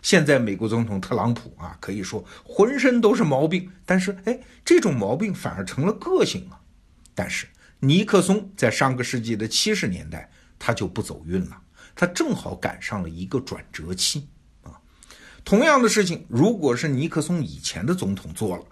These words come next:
那很容易被掩盖嘛，因为传媒不发达嘛。如果是后来的总统做了呢，就很容易被原谅啊。但是尼克松，哎，特别不走运，他赶上了电视时代，那整个事情被拿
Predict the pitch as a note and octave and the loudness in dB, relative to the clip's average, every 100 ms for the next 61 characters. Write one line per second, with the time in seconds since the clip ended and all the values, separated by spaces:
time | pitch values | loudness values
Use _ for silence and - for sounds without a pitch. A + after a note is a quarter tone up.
0 | _ _ A#3 - F#2+ F2 E3 C#4+ - G#3 | _ _ -4 -4 -4 -2 0 0 0 -2
1 | G2+ G2 - B2 D3 G2 F2+ - - C4 | -2 -8 -4 0 0 0 -6 -10 0 4
2 | D#4 - - C#3 C#3 C3 A2 - B2 A#2 | 6 4 4 2 2 0 -2 2 2 2
3 | F2 A2 - - - - - - B3+ D#4 | -4 -8 -12 -20 -20 -20 -6 4 6 6
4 | B3+ A#3+ B3 - F4+ D#4 A3+ G3+ F#3 F#3+ | 4 4 0 0 4 6 6 4 2 2
5 | D#3+ D3 F3+ E3 D#3+ D3 C#3+ - - C#4+ | 2 2 4 4 2 -2 -8 -10 -2 -2
6 | A#2+ E2 G2 F#3 A2 A#2 D#2+ D#2 D#2 A#2 | -2 -4 -2 0 0 -4 -8 -12 -6 -4
7 | G#3+ - _ - - - - - - D4 | -4 -8 _ -20 -20 -20 -20 -20 0 2
8 | D4 C4 B3+ C#4+ C#4+ D4+ - A2+ - - | 4 4 4 4 2 2 -2 -4 -4 -6
9 | - - D#3+ G2 E2+ F#2 G2+ F#2 E2 F2+ | -10 -4 -2 -4 -6 -6 -6 -8 -8 -8
10 | F2+ _ - A3+ D#3 - - C3+ D3+ D#3 | -8 _ -4 -2 -2 -4 -8 -4 -4 -6
11 | - G#3+ E3+ - E4 B3 - - - - | -2 -2 0 -2 -2 -2 -6 -10 -16 -16
12 | _ _ - - - F#3 D#3 C3+ A3 F#3+ | _ _ -20 -8 2 4 4 4 4 4
13 | F3 D3 C3 G#2 G#2 F#2+ | 2 -2 -4 -2 -2 -4